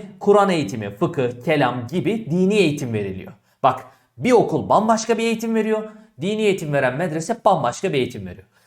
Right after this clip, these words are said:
Sadece bununla mı kalıyor? Hayır. Osmanlı'daki azınlıklar vardı ya hani o Ermeniler, Rumlar.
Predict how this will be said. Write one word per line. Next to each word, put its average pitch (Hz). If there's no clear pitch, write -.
Sadece 214
bununla 302
mı 285
kalıyor? 139
Hayır. 185
Osmanlı'daki 233
azınlıklar 175
vardı 185
ya 220
hani 185
o 143
Ermeniler, 160
Rumlar. 135